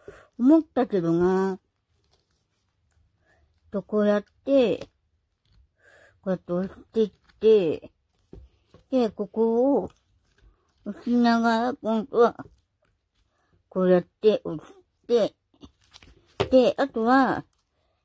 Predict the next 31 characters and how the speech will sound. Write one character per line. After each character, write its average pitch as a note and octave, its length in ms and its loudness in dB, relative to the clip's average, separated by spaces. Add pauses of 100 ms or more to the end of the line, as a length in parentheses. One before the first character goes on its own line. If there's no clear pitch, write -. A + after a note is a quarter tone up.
多 A#3+ 100 -4
分 G3+ 140 -2
こ A#3 120 2
れ A#3+ 120 2
で、 B3+ 340 2 (1000)
抜 G3+ 180 -6
け C4 120 2
や C#4 220 4
す D#4 100 -6
い D4 80 2
の G3+ 160 -2
で、 F3+ 340 0 (680)
え F#3 120 2
っ F3+ 60 -8
と、 F#3 180 0
レ F#3+ 160 2
ジ A#3+ 140 0
ン D#4 140 4
液 B3+ 160 2 (180)
で、 D#3 400 0 (1400)
え - 40 -6
ー、 E3 240 0
縫 G#3+ 120 0
っ A#3 40 -8
て - 180 0
い F3+ 120 0
き - 80 -10
ま C#3+ 220 -2
す。 - 60 -14 (1700)
は E3+ 180 0
い。 - 140 0